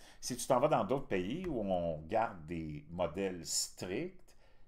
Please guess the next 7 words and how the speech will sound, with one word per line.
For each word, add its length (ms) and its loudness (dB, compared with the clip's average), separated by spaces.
très 200 6
forts 340 4
au 40 -4
niveau 240 0
de 120 2
la 200 6
population, 800 0